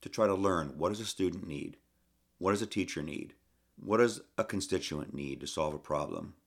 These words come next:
I think she not only perfected the art of listening, but she wisely used the art of speaking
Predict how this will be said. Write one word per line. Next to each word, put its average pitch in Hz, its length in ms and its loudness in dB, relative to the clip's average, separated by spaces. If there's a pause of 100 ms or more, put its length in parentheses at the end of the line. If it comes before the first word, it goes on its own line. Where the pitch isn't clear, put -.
(560)
I 110 60 -2
think 233 240 -2
she - 180 0
not 127 200 2
only 107 180 2
perfected 98 560 -2
the 92 120 0
art 98 200 2
of 78 100 -4
listening, 80 500 -2
but 78 140 -2
she - 300 -4
wisely 175 600 2
used 117 360 2
the 95 160 2
art 90 200 2
of 82 100 -2
speaking 78 760 0